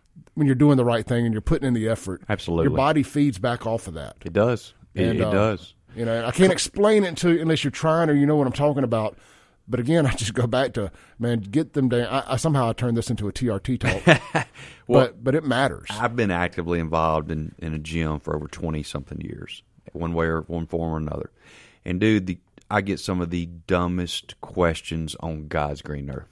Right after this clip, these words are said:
Speaker 2: I
Speaker 1: Mm-hmm.
Speaker 2: really do, and it's, it's so tough for me to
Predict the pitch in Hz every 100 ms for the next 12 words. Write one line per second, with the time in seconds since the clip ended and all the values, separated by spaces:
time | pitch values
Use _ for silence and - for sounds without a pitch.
0 | - 113 120 82 85 87 82 78 71 73
1 | - 101 98 92 - - - 107 95 -
2 | 120 107 - 117 107 - 92 90 90 87
3 | - 92 85 80